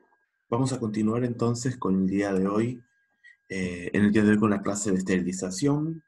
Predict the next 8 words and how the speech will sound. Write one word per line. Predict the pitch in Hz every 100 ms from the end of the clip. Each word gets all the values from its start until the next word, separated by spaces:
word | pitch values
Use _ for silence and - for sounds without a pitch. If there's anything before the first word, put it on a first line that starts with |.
| -
de | 98
antimicrobianos | 92 85 85 92 95 123 139 165 185 - _ _ _ _ _ _ _ _ _ _ -
o | 104
mecanismos | 95 92 104 110 101
de | 92
muerte | 95 92 -
celular. | 85 80 95 107 139 - _ _ _ - - _ -
Eh, | 110 101